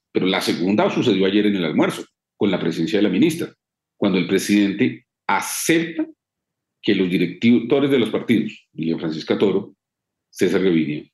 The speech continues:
y Fincho Cepeda, Efraín Cepeda, el Fincho humano, eh, <laughs> eh, presenten sus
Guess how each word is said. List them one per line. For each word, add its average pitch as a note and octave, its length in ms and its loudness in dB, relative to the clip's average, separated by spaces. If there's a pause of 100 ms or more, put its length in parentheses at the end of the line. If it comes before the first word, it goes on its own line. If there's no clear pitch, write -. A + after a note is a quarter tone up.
(540)
y D#2+ 280 -2
Fincho F2 300 -2
Cepeda, E2+ 360 0
Efraín - 400 -8
Cepeda, F2 420 -2 (360)
el E2 120 -10
Fincho F2 300 0
humano, E2 360 0 (280)
eh, E2 260 -2 (280)
<laughs> - 340 -8
eh, D#2+ 360 0 (200)
presenten A#2+ 760 2 (480)
sus - 800 -2